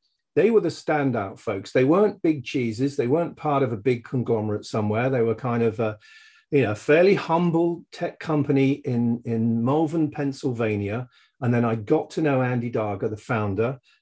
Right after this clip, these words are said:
Um, I didn't, unfortunately, get to know Bruce, the co-founder. And, uh, from, from that period ten years ago, yeah, I've championed their cause. I love what they're doing, and I think it's significant, and I think it's going to be a key part of the electric vehicle revolution.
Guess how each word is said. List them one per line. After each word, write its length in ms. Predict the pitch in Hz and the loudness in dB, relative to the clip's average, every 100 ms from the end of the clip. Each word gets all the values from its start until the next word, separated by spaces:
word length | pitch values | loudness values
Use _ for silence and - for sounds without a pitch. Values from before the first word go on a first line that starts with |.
| _ | _
Um, 720 | 110 107 107 110 110 107 113 113 | -4 0 0 0 0 0 -2 -4
I 80 | - | -8
didn't, 300 | 104 139 143 | 0 2 4
unfortunately, 400 | 143 147 139 135 | 2 0 -2 -2
get 220 | 120 127 | -4 -6
to 100 | - | -2
know 160 | 123 110 | 0 0
Bruce, 420 | 101 113 135 - | 0 0 0 -2
the 80 | 98 | -10
co-founder. 840 | - 127 120 - 101 95 101 131 - _ _ _ - | -4 -2 -2 -4 -8 -6 -4 -6 -8 _ _ _ -2
And, 420 | 131 135 135 127 | 2 4 4 4
uh, 200 | 139 135 | 4 2
from, 440 | - 147 143 143 | 0 2 2 0
from 280 | 147 147 143 | -2 -4 -2
that 220 | 165 - | -2 -6
period 300 | - 160 151 | -4 -2 -2
ten 220 | - 165 | -4 -6
years 220 | 170 170 143 | -2 -4 -2
ago, 180 | 170 175 | 0 2
yeah, 240 | 180 233 | 2 2
I've 160 | 233 - | -2 -4
championed 460 | 175 170 180 170 | -4 -4 -2 -2
their 100 | 180 | -2
cause. 320 | - 220 190 | 2 4 4
I 80 | 135 | 2
love 400 | 139 147 190 185 | 4 4 4 2
what 180 | 175 156 | -2 -2
they're 100 | 147 | -2
doing, 300 | 131 165 117 | 0 -2 -2
and 100 | 117 | -4
I 40 | |
think 280 | 117 180 156 | -6 -8 -4
it's 160 | - - | -6 -6
significant, 840 | 127 117 151 156 143 - 147 - - _ _ - | -6 0 0 0 -4 -4 -4 -6 -20 _ _ -6
and 100 | 123 | -4
I 40 | |
think 220 | 120 139 | -2 -4
it's 140 | 151 - | -4 -2
going 160 | 143 | 0
to 60 | 127 | 0
be 180 | 107 117 | -2 -6
a 40 | |
key 340 | - - 147 143 | -8 -6 -2 -2
part 380 | - 131 123 | -4 -4 -2
of 60 | 110 | -2
the 120 | 113 | 0
electric 400 | 110 113 - 101 | 0 -2 -6 -6
vehicle 340 | 101 104 - 101 | -2 -2 -4 -4
revolution. 680 | 98 92 90 92 - 87 | -4 -6 -8 -10 -14 -18